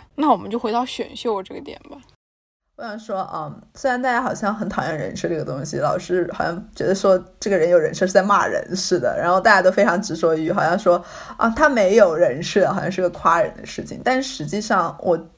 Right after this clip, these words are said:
Speaker 2: 觉得正是因为人设这个，这个东西，嗯，它有非常多的丰富的想象的空间，然后才让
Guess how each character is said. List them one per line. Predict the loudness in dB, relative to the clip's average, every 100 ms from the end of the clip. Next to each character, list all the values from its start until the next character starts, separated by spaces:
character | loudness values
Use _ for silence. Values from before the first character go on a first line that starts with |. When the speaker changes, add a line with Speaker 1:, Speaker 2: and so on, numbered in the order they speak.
| _
Speaker 2:
觉 | -4 0 0
得 | -2
正 | 0 0
是 | 0 -4
因 | -2
为 | -2
人 | -2 -4 -6
设 | -2 0 0 -2 -2
这 | 0
个， | 0 -4 _
这 | -6
个 | -4
东 | -4 -6
西， | -8 -12 -18 -20 -20 -20 -6
嗯， | -4 -2 -6 -10
它 | -2 0
有 | 0
非 | -2 -4
常 | -4 -8 -6
多 | -4
的 | -4 -6
丰 | -6 -2 -2
富 | -2 -6
的 | -6
想 | -6 -10
象 | -8 -8
的 | -8
空 | -8 -10 -10
间， | -10 -10 -10 -8
然 | -6 -4
后 | -4 -6
才 | -8 -8
让 | -4 -6 -6 -12